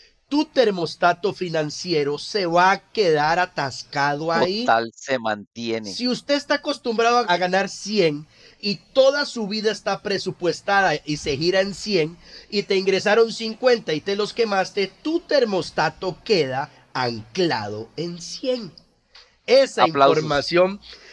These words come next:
Speaker 1: gente, en Master Kit, ojo, y les estoy dando una pepita de oro que está dentro del taller. Les estoy soltando del salveque de lo que hemos aprendido ahí. Pero
Speaker 2: Así es.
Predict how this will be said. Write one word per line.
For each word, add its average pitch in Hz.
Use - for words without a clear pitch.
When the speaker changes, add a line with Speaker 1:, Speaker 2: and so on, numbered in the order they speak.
Speaker 1:
gente, 170
en 147
Master 170
Kit, 214
ojo, 214
y 170
les 143
estoy 170
dando 226
una 254
pepita 220
de 214
oro 220
que 180
está 208
dentro 247
del 214
taller. 131
Les 120
estoy 196
soltando 240
del 247
salveque 160
de 226
lo 165
que 180
hemos 190
aprendido 170
ahí. 151
Pero 202
Speaker 2:
Así 120
es. 120